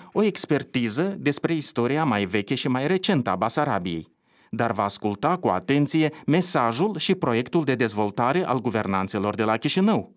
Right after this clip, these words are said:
Vor fi capabili oamenii noștri politici să articuleze, de pildă, o viziune clară și argumentată asupra conflictului transnistrean?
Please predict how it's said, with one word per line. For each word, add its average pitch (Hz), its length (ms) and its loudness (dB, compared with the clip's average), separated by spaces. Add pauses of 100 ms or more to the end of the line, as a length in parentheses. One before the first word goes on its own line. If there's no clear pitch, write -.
(240)
Vor 127 220 0
fi 208 180 -2
capabili 131 560 0
oamenii 131 360 2
noștri 123 300 0
politici 123 480 -2 (180)
să - 160 0
articuleze, 131 720 0
de 101 140 -2
pildă, 123 480 0 (180)
o 135 80 0
viziune 131 460 0
clară 156 440 0
și 117 140 -2
argumentată 120 680 0
asupra 120 320 -2
conflictului 110 560 -2
transnistrean? 113 800 -2